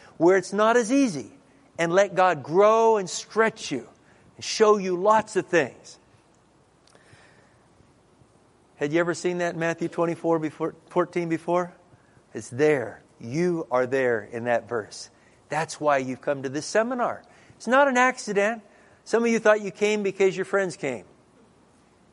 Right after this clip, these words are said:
Some of you came because, you know, you're wandering down the hall and this is the first door that opened. But you're here on purpose. God has you in mind to reach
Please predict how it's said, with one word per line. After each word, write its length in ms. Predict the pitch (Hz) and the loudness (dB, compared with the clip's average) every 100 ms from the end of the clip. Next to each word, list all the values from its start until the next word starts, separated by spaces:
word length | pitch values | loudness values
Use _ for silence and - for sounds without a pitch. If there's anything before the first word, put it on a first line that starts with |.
| _ _ _ | _ _ _
Some 200 | 165 202 | -2 -2
of 80 | 208 | 0
you 120 | 202 - - | -2 -6 0
came 280 | 196 208 | 2 4
because, 440 | 190 - 190 180 151 | 2 4 4 4 2
you 120 | 175 | -2
know, 80 | 165 | 0
you're 180 | 175 156 | 0 2
wandering 400 | 170 185 185 180 | 2 2 2 2
down 160 | 175 | 2
the 100 | 160 | 2
hall 300 | 156 175 196 | 4 4 4
and 100 | 175 | 2
this 160 | 175 175 | -4 -6
is 80 | 156 | -8
the 80 | |
first 320 | 156 185 175 165 | -4 0 0 2
door 280 | 175 170 | 2 4
that 120 | 131 135 | 4 2
opened. 360 | 185 190 95 - _ _ - - - - - - - - - | 2 0 -10 -20 _ _ -20 -20 -20 -20 -20 -20 -20 -20 -16
But 320 | 139 180 190 - - | 0 4 4 0 -14
you're 340 | 160 202 262 233 | -4 2 4 4
here 320 | 190 240 233 | 2 2 4
on 160 | 233 | 2
purpose. 640 | 220 254 254 127 - - - _ _ _ _ _ _ _ _ _ | 2 2 2 -4 -16 -20 -20 _ _ _ _ _ _ _ _ _
God 500 | 185 202 220 220 220 - - - _ _ - | 4 6 6 2 0 -8 -20 -20 _ _ -4
has 540 | 175 185 180 175 - 143 | 2 2 2 -2 -10 -12
you 340 | 143 185 185 | -4 -2 -2
in 280 | 165 165 151 | -2 -6 -2
mind 500 | 175 165 139 117 117 - _ - _ _ _ | -2 0 -2 -6 -12 -20 _ -20 _ _ _
to 100 | - | -6
reach 400 | 143 151 170 - | -2 -2 -2 -6